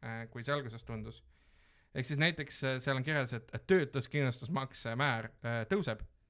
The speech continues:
Äh, ja töötuskindlustusmakse on siis, äh, see asi, mille eest põhimõtteliselt makstakse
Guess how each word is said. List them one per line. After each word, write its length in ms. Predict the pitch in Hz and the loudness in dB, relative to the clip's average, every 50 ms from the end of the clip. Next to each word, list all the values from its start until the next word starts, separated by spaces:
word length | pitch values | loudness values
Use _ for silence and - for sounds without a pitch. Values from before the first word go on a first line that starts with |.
| _ _ _ _ _ _ _ _ - | _ _ _ _ _ _ _ _ -10
Äh, 580 | 120 113 110 110 107 110 113 117 127 120 - - - _ _ _ _ _ - | -8 -6 -6 -6 -6 -8 -10 -10 -12 -14 -14 -16 -20 _ _ _ _ _ -4
ja 540 | 135 127 127 123 123 120 120 120 120 120 127 | -2 0 2 2 2 2 2 0 0 0 4
töötuskindlustusmakse 840 | - 185 185 175 156 - - 160 147 131 143 139 147 165 - - 131 | 4 4 4 4 0 -2 0 0 0 0 2 2 2 2 2 0 -2
on 120 | 123 123 | -2 -2
siis, 280 | 120 123 120 113 - - - | -2 -4 -6 -6 -8 -6 -4
äh, 180 | 113 113 113 113 - - _ _ _ _ _ _ _ - | -2 -2 -2 -4 -6 -10 _ _ _ _ _ _ _ 4
see 120 | 147 160 | 4 4
asi, 100 | 156 160 | 6 6
mille 140 | 139 135 131 135 | 4 4 4 2
eest 140 | 127 - | 2 0
põhimõtteliselt 240 | - 156 143 - - 143 | 0 0 0 0 0 0
makstakse 440 | 135 139 139 - 123 - - 127 | 0 0 -2 -4 -10 -10 -10 -10